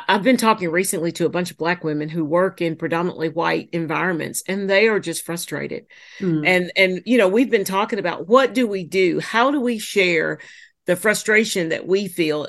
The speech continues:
Speaker 1: this, in this racial oppression, in this traumatic wound perspective? How do we say that y-, y-, the way a powerful white woman or a powerful white man treats,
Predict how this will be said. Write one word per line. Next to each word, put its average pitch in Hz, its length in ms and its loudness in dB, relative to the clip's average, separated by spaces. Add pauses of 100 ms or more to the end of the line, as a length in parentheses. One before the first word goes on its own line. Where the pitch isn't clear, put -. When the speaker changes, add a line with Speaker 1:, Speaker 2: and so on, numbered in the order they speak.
Speaker 1:
this, 175 360 2
in 180 140 2
this 156 200 -4
racial 185 460 0
oppression, 180 480 -2
in 170 180 -2
this 151 220 -2
traumatic 185 540 0
wound 180 440 -2
perspective? 165 460 -6
How 220 200 0
do 285 80 0
we 247 140 0
say 165 640 0 (600)
that 170 480 2 (1160)
y-, 208 360 -10
y-, 220 180 -8
the 202 140 4
way 226 720 6 (160)
a 175 160 4
powerful 226 680 4
white 196 320 2
woman 160 300 -4
or 147 100 -2
a 151 40 -4
powerful 190 480 0
white 175 240 2
man 147 400 0 (400)
treats, - 640 2